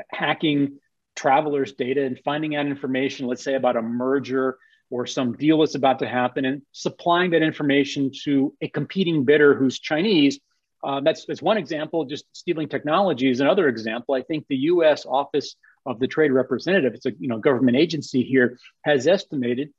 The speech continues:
that writ large, Chinese theft of American I P is something like four hundred to five hundred billion dollars per year. That's a big number, and to give it some scale,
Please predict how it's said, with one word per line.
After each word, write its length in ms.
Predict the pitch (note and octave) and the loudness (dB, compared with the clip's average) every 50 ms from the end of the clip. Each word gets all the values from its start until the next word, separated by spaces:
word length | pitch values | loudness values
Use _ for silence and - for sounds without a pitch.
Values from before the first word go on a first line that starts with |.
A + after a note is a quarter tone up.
| _ _ _ _ _ - | _ _ _ _ _ -2
that 240 | C#3+ C#3+ D3 - | -2 -2 -2 -2
writ 240 | D3 C3+ C#3+ C#3 - | 0 2 2 2 2
large, 540 | B2+ C3+ D3+ F#3 G3+ F#3 D3+ D3 - - - | 2 2 4 4 6 4 4 2 0 -4 -12
Chinese 560 | - - E3 E3+ F#3+ G3 F#3+ F3+ F3 - - _ _ _ _ - | -10 -6 -6 -4 -2 -2 -4 -4 -6 -8 -14 _ _ _ _ -6
theft 340 | D#3+ C3 C3+ C#3 - - D#3+ | -4 -2 -4 -4 -4 -4 -4
of 120 | C#3+ B2 | -2 0
American 460 | C3+ C3 C3 C3+ C#3 C#3 C3+ C#3+ C3+ | -2 -2 0 0 0 -2 -2 -4 -4
I 140 | B2+ A#2+ A#2+ A#2+ - | -4 -4 -4 -4 -6
P 220 | - - A#3+ F#3 | -6 -4 -2 -2
is 180 | C#3 C3 - - | -2 -4 -4 -6
something 360 | F3 G#3+ D4 - A#3 F3+ D3+ | -6 -6 -2 -2 -2 0 0
like 220 | C3+ B2 A#2 A#2 - | 0 0 0 -2 -2
four 220 | - C#3+ C#3+ C#3+ | 0 2 2 2
hundred 360 | C3+ D3 D3 C#3+ C3+ C#3+ B2 | 2 0 -2 -2 -2 -2 -2
to 80 | C3 B2+ | -4 -4
five 360 | - - C#3 B2+ C3 B2+ B2+ - | -2 -2 0 0 0 -2 -2 -6
hundred 420 | C#3 C3+ C3 B2 A#2 A2 G#2+ G2+ | -6 -4 -4 -4 -6 -6 0 2
billion 460 | C3+ C#3+ E3+ F#3+ F#3 F3 E3 D#3 C#3+ | 4 4 6 4 2 0 -2 -4 -2
dollars 440 | C#3 C3+ C3 C3 C#3 C3+ C3+ B2+ - - - - | -2 0 0 0 0 0 -2 -4 -4 -8 -10 -6
per 100 | D3 C3+ | -4 -4
year. 400 | B2 C3 F3+ C#4+ B3+ - - - _ _ - - - - _ _ _ _ _ _ _ - | -4 -2 -2 0 0 -2 -2 -6 _ _ -20 -20 -20 -20 _ _ _ _ _ _ _ -2
That's 220 | - G3+ - - - | -2 -2 -2 -4 -4
a 40 | - - | 0 0
big 180 | C4 B3 F#3+ | 0 2 2
number, 300 | E3+ D#3+ D#3+ F3+ G3 A#3 | 4 4 4 4 4 2
and 200 | A3+ - E3 D#3+ | 2 0 -2 -4
to 60 | F3 | -2
give 120 | F3 F#3+ G3 | 2 2 2
it 100 | G3 G3 | 2 0
some 160 | - D#3+ C#3+ | -2 -8 -14
scale, 640 | - - - - A#3 A#3+ A#3+ G3+ D#3 D3 D#3 D3+ | -14 -16 -10 -6 -4 0 2 4 4 4 2 0